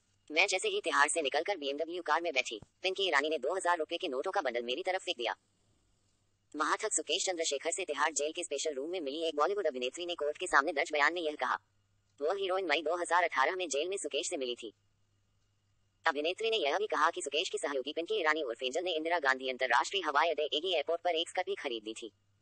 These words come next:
वह स्कर्ट घुटने तक लंबी थी। पिंकी ने उसे यही पहनने को कहा था ताकि तिहाड़ जेल में वो लोगों की नजरें उस पर नहीं टिके।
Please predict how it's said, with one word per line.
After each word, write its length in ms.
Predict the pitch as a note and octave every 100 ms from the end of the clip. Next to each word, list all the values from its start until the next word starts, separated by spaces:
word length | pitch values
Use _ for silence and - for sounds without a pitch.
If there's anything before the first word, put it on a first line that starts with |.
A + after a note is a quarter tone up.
| _ -
वह 140 | D3 G3+
स्कर्ट 240 | - F#3
घुटने 220 | C#3+ F#3+
तक 100 | G3 F3+
लंबी 220 | C#3 C3+
थी। 200 | C3 A2+ _ _ _ _ _ _
पिंकी 240 | F3 F#3+ A3
ने 80 | G#3
उसे 200 | D#3+ F3
यही 240 | C3 F3+
पहनने 300 | F3 E3 E3
को 120 | E3
कहा 220 | D#3 C3+
था 120 | C#3 D3
ताकि 220 | C3+ E3
तिहाड़ 260 | D3+ D#3+
जेल 180 | E3 E3
में 100 | G3
वो 80 | F3
लोगों 240 | D#3 B2+
की 120 | F3 F3+
नजरें 260 | C3 C3+
उस 120 | F3 -
पर 80 |
नहीं 200 | E3+ C#3+
टिके। 460 | F3 - G2+ _ _